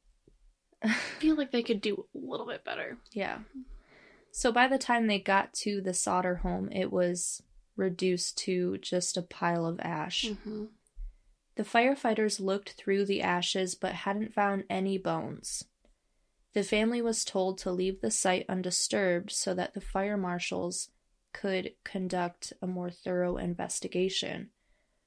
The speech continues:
Speaker 2: But after four days,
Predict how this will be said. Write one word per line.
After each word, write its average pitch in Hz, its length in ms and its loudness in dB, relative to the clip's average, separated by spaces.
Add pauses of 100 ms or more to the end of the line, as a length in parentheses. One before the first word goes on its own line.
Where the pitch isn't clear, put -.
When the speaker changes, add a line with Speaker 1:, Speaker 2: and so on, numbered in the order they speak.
(440)
Speaker 2:
But 190 360 4
after 190 360 0
four 180 320 0
days, 190 640 2